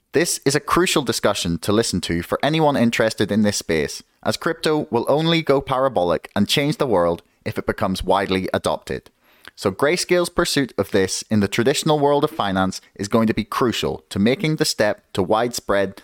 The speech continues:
acceptance and adoption. In this episode, they walk through the history of the firm, why it was founded, and where they envisioned the company and the crypto space going in the future. That's the Growth Manifesto podcast, Australia's leading business, marketing,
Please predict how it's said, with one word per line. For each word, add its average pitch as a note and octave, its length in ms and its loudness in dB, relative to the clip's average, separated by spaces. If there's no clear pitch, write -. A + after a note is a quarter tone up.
acceptance A#2+ 580 -2
and F#2+ 160 0
adoption. - 540 -4
In B2 120 2
this F#3 180 2
episode, A2+ 540 0
they A2 80 4
walk C3 280 2
through A#2+ 300 0
the G2+ 80 2
history G#2 380 0
of - 80 -8
the F2 80 -2
firm, E3 460 -2
why G2 220 2
it - 80 -2
was F2 120 -2
founded, D3 460 0
and A#2 160 0
where D3+ 260 4
they D#3+ 200 -2
envisioned C3 440 0
the A#2 60 0
company G#2+ 540 0
and B2+ 160 -2
the - 80 -2
crypto - 320 -2
space F2+ 460 0
going F2 520 0
in E2+ 140 -2
the D#2+ 80 -2
future. - 480 -10
That's - 300 -4
the - 100 -8
Growth D3 320 -2
Manifesto C#3 500 -2
podcast, D2+ 580 -4
Australia's A2 580 2
leading D#3+ 360 2
business, D#3 580 -2
marketing, C#3 500 0